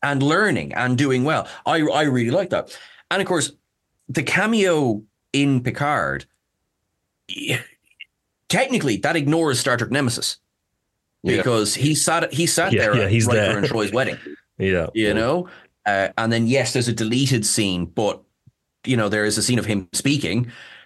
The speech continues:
Speaker 1: where he is joined, I think it's, I think it's the Starfleet Corps of Engineers. Um,
Speaker 2: He was,
Speaker 1: uh,
Speaker 2: he was going on the Titan, was he not? He was gonna join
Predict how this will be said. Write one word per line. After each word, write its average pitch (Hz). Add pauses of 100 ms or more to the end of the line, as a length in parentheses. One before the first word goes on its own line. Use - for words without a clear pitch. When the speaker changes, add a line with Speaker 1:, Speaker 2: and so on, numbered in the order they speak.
(100)
Speaker 1:
where 107
he 110
is 101
joined, 107
I -
think -
it's, -
I -
think -
it's 127
the 120
Starfleet 101
Corps 101
of 87
Engineers. 82 (480)
Um, 82 (260)
Speaker 2:
He 117
was, 117
Speaker 1:
uh, 92
Speaker 2:
he 107
was 120
going 113
on 104
the 98
Titan, 95
was 73
he 78
not? -
He -
was 92
gonna 92
join 90